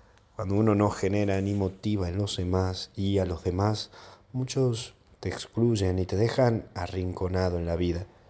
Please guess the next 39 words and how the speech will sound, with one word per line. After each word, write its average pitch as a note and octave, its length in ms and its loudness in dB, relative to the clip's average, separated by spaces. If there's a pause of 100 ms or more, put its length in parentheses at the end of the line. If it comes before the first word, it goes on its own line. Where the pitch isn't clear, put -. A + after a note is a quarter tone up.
(280)
Porque - 240 -2
hay G3+ 60 6
veces G3+ 240 0
que D#3 120 4
la C3 100 6
sociedad E3+ 560 6
o C3 80 8
la A#2 100 6
familia, C#3+ 440 2
en C3 100 2
vez C#3+ 140 0
de A#2+ 100 2
motivarte C3+ 680 4
para A2 240 2
que G2+ 140 -4
sigas B2+ 360 -2
adelante, B2+ 520 0 (420)
te - 100 -20
hacen - 240 -4
a G2 40 2
un F#2+ 140 4
lado, F2+ 400 2 (560)
hasta - 220 -6
haciéndote A#2+ 420 2
sentir G#2 420 0
que G#2+ 100 -6
estás - 360 -2
ocupando G2 880 0
lugar A2 380 6
nada F#2 260 -2
más. B2 440 0 (1040)
Hoy C#3+ 120 -2
Jesús C3 280 -2
te C3+ 100 0
hace C3 180 2
redescubrir A2 680 0
que F#2+ 80 -8
tenés F#2 260 -6
dignidad, F#2 500 -2